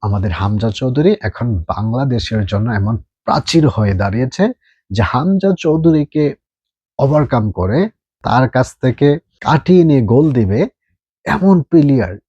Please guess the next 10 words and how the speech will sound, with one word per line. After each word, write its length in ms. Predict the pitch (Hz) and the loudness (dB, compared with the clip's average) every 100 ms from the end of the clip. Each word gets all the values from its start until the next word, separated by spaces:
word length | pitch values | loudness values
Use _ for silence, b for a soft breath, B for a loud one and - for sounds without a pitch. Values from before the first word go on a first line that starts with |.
| _ _ | _ _
আজ 180 | 127 - | -12 -10
পর্যন্ত 440 | - 120 120 113 | -2 0 0 0
যতগুলা 540 | 113 120 117 147 135 110 | 0 0 0 0 2 2
দেখলাম, 480 | 95 95 101 135 190 _ _ _ _ _ _ _ _ _ _ _ - | -2 -4 -4 -4 -6 _ _ _ _ _ _ _ _ _ _ _ 0
হংকং, 540 | 123 123 110 110 104 | 2 4 2 0 0
চায়না, 520 | 92 123 127 110 95 90 | -2 0 0 0 0 -2
নেপাল, 720 | 98 127 135 - 92 90 - _ _ _ _ _ _ _ | -2 -2 -2 -4 -8 -8 -10 _ _ _ _ _ _ _
আপনার 560 | - 92 - 104 98 90 - | -6 -6 -2 0 0 -2 -2
ইন্ডিয়া, 560 | 143 160 139 104 87 - _ _ _ 123 | 2 2 4 2 0 -6 _ _ _ -6
যতগুলো 720 | - - 151 143 160 147 | -4 -2 0 2 4 2